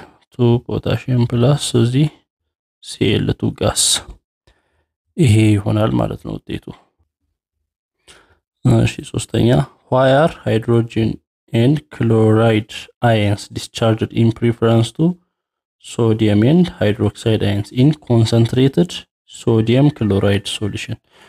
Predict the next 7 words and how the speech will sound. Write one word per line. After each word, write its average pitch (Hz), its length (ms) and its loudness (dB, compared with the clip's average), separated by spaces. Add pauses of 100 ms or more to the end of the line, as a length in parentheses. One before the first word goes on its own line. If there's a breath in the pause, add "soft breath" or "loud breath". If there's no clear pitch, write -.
(280 soft breath)
ኮንሰንትሬትድ 123 920 2
ሶዲየም 117 460 0
ክሎራይድ 107 520 0
ሶሉሽን 104 480 -6
በሚሆንበት 107 680 -2
ጊዜ 113 200 -4 (640)
ሶሉሽኑ 104 560 -2